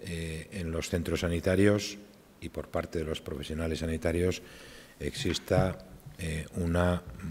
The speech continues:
un menor registro, eh, lo cual quiere decir que seguramente se vacunen algunos profesionales más,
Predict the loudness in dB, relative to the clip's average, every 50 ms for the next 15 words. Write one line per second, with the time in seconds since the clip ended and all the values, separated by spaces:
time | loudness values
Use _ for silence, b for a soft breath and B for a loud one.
0 | -8 -8 -6 -4 -2 0 0 2 2 2 2 2 2 2 2 0 -2 -2 0 0
1 | 0 0 0 -2 -4 -6 -4 -6 -8 -12 -16 B B B B B B B B B
2 | B B B B B B -14 -12 -10 -10 -10 -8 -6 -6 -4 -2 -2 -2 -2 -2
3 | -2 0 0 0 0 0 2 2 2 2 2 0 0 2 2 2 4 2 2 0
4 | 0 0 0 2 2 2 2 0 -2 -4 -6 -6 -4 -2 -2 0 0 0 -2 -2
5 | -4 -6 -6 -4 -6 -6 -6 -6 -6 -4 -4 -4 0 2 2 2 2 0 -2 -6
6 | -8